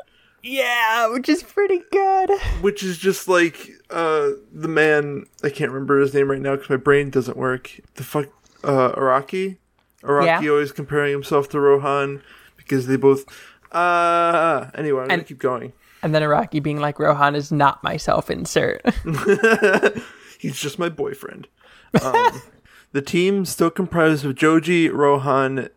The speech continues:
Speaker 2: Nijimura Muriotasu,
Speaker 1: Mm-hmm.
Speaker 2: Muriotasu, uh, Sugimoto Reimi,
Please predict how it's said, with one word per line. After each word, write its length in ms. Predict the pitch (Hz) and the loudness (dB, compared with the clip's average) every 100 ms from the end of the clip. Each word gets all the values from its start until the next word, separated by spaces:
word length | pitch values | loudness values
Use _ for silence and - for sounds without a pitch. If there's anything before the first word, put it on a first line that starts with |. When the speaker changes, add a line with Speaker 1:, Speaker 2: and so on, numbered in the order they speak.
| _ _ _ - | _ _ _ -4
Speaker 2:
Nijimura 640 | 147 143 156 160 156 147 143 - | -2 2 2 4 4 4 2 -2
Muriotasu, 1000 | 143 143 139 139 147 143 143 190 185 190 180 _ _ _ _ - | 0 4 4 2 2 2 2 0 0 -2 -8 _ _ _ _ -6
Speaker 1:
Mm-hmm. 220 | 202 262 | -6 0
Speaker 2:
Muriotasu, 880 | 143 143 139 139 139 139 135 156 156 151 - _ - | 0 2 2 2 0 0 -2 -6 -8 -14 -20 _ -2
uh, 220 | 135 123 | 2 2
Sugimoto 840 | 127 - 151 147 139 139 135 123 - _ - | 0 -2 -2 2 2 2 2 0 -8 _ -2
Reimi, 640 | 135 156 156 160 156 156 | 2 2 2 -2 -2 -4